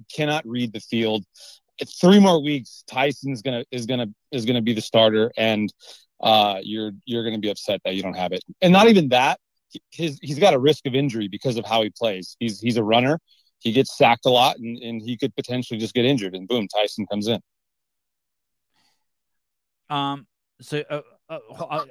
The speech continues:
Speaker 2: I, I heard you. I'm still looking at the other plans. N F L Sunday Ticket plus YouTube T V. It's so crazy. They, it requires an active requi-, yeah. It's so funny. Oh, the ones that are, like, under five hundred bucks, they tell you the total. The one that's, like, over a thousand bucks, they don't tell you the total.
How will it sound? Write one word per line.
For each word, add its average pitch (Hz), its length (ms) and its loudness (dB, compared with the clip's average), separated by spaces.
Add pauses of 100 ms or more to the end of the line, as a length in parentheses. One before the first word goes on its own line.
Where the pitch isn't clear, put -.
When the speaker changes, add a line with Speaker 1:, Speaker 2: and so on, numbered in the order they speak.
Speaker 2:
I, 160 280 0
I - 20 -2
heard 156 260 -4
you. 131 120 -4
I'm 131 80 -6
still 160 200 -8
looking 156 220 -6
at 135 60 -12
the 139 100 -12
other 127 160 -6
plans. 113 260 -8
N 143 140 -6
F 160 140 -6
L 156 100 -4
Sunday 143 300 -8
Ticket 135 380 -10
plus 147 260 -4
YouTube 127 420 -8
T 120 220 -10
V. 113 340 -8 (640)
It's 139 140 -6
so 190 200 2
crazy. 156 460 -2
They, 135 300 -2 (200)
it 139 80 -14
requires 147 640 -2
an 127 240 -10
active 127 460 -10
requi-, 117 420 -14
yeah. 101 280 -12 (360)
It's 123 120 -8
so 170 140 4
funny. 151 380 0 (240)
Oh, 143 80 4
the 143 160 4
ones 175 320 4
that 165 120 4
are, 139 120 4
like, 120 260 2
under 131 300 0
five 120 320 0
hundred 123 180 0
bucks, 110 300 -2
they 107 100 -4
tell 110 220 -2
you 107 80 -4
the 104 100 -4
total. 110 320 -2
The 117 80 -2
one 120 220 0
that's, 110 180 -6
like, 107 160 -4
over 107 240 -2
a 98 60 -6
thousand 104 380 -2
bucks, 95 200 -6
they 113 100 0
don't 107 200 -2
tell 104 160 -2
you 98 100 -2
the 92 80 -6
total. 87 320 -6